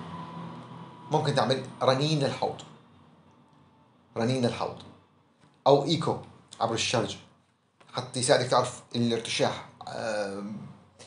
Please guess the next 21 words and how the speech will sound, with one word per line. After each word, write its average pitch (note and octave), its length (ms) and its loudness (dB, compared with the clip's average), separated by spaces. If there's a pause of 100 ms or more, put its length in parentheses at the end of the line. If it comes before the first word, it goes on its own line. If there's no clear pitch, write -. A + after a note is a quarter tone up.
(180)
بالمناطق A#2+ 380 2
المحيطه A2 300 0
بال-، G#2+ 300 -2
بالحوض. G2 440 0 (1300)
المستضد D#3 460 6
السرطان D3+ 440 6
المضغي. C3 380 0 (420)
ما C#3+ 200 10
حدا، C3+ 460 4 (180)
انت D3 140 2
هون D3 240 10
لو B2+ 120 10
عم A#2+ 160 4
تشوفنا C#3+ 280 4
من A2+ 100 2
غير B2 180 8
دوله، A2+ 300 6 (760)
آه، A2 420 4
و-، A2 800 -2
وطب A#2+ 300 6
بسوريا C#3+ 560 4